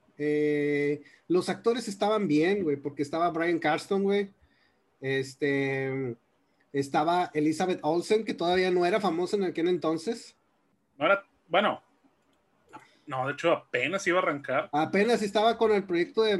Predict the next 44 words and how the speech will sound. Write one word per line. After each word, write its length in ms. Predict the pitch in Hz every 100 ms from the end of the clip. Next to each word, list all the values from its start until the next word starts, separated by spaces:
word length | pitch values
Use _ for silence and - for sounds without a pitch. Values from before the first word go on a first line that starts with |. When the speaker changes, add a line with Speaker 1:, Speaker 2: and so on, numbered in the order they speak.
| 156
Speaker 1:
de 640 | 151 151 143 139 139 135
Avengers, 520 | 127 147 240 220 147
¿no? 300 | 151 226 277 -
Todavía 200 | 170 180
Speaker 2:
Sí, 120 | 175
de 360 | 147 143 139 156
hecho, 420 | 185 175 160 131 -
pa-, 200 | - - -
para 160 | 151 135
ese 120 | 185
entonces 360 | 170 175 185 -
creo 180 | 165 165
que 80 |
nada 200 | 180 151
más 220 | 143 143 185
había 220 | 160 165
grabado 1000 | 160 151 143 151 160 160 151 131 117 98 - _ _ _ _
el 240 | - 135 131
cameo 380 | 143 135 143 160
en 80 |
la 120 | 165 135
de 140 | 127
Capitán 400 | 131 - - 135
América, 640 | 156 151 156 170 - 196 208 _ _ _ _ -
o 120 | 131
no 120 | 127
sé 120 | 127
si 140 | 165 156
ya 160 | 147 147 -
tenía 240 | 165 151
lista 260 | 151 151 170
la 180 | 151
de 640 | 131 117 110 104 104 101 107
la 160 | 117
Era 120 | 127 156
de 60 |
Ultron. 420 | 127 107 123 202 - _ 139
Speaker 1:
Ujú. 400 | 143 156 226 - _ - -
Speaker 2:
Pero 220 | 143 127
era 160 | 151 -
cuando 280 | 170 139
apenas 460 | 120 - 127 160 156
ya 60 | 143
estaban, 600 | 143 131 139 131 95